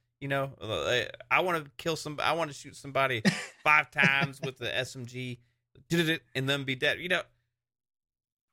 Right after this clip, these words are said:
Speaker 1: I get it. You know what I mean? You want games to be easy, right? I
Speaker 2: Right.
Speaker 1: understand, you know, like, y-, you, you're used to corner camping and in rooms, and somebody run by you, just go, "Tsk,"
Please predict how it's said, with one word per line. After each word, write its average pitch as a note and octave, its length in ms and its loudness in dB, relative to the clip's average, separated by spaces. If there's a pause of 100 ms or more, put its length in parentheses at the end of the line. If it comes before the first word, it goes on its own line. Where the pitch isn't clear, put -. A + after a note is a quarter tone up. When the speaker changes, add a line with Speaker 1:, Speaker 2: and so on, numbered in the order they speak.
(140)
Speaker 1:
I D3+ 100 8
get F#3 240 2
it. A#2 220 -2 (140)
You C3+ 120 -8
know C#3+ 100 2
what C#3+ 80 2
I C#3+ 60 0
mean? D#3 180 -2
You D3+ 100 -4
want D#3+ 160 -2
games D#3 280 -2
to D3+ 60 -8
be C#3+ 240 -10
easy, D3 440 -8 (500)
right? C3 320 4
I B2+ 80 4
Speaker 2:
Right. D3 100 6
Speaker 1:
understand, D3+ 500 2 (140)
you B2 100 -2
know, C3 220 -2 (140)
like, A2+ 300 0
y-, A2 140 -2
you, A#2 160 -6
you're C3 180 0
used D#3 240 -2
to - 40 -8
corner D#3 300 0
camping D3 640 -2
and G#2+ 200 -6 (480)
in A#2+ 200 -2
rooms, C#3+ 480 0
and A2+ 200 -6
somebody C3+ 280 0
run C3+ 160 0
by B2+ 180 4
you, C#3+ 120 -4
just A#2 140 -14
go, A#2+ 100 -8
"Tsk," C3+ 380 -6